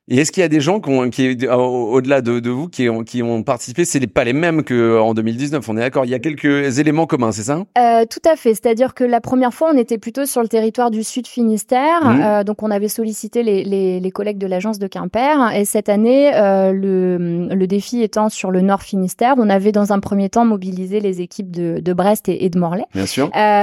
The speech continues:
Speaker 2: et on a, euh, deux personnes qui, euh, donc deux Quimpérois,
Speaker 1: Mhm.
Speaker 2: euh, qui ont, euh, exprimé la volonté de re-,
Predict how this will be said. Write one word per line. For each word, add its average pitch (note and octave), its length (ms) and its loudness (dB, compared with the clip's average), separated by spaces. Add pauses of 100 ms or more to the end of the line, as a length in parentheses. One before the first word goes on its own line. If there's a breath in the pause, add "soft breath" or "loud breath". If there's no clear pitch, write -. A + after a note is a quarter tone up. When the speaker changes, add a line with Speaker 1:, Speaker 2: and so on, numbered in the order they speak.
(120)
Speaker 2:
et C#4+ 280 2
on A3 180 4
a, A#3+ 320 4
euh, G3 180 2
deux F#3+ 220 -2
personnes B3+ 640 0
qui, G#3 380 -8
euh, F3+ 300 -2
donc F#3 260 -6
deux G#3 260 -6
Quimpérois, G#3 580 -4 (200 loud breath)
Speaker 1:
Mhm. A2+ 100 0
Speaker 2:
euh, G#3 200 4
qui A3 240 -4
ont, A3 160 2
euh, F3+ 760 0
exprimé B3 400 0
la C4 120 4
volonté A3+ 420 0
de A3 60 2
re-, A3 540 -2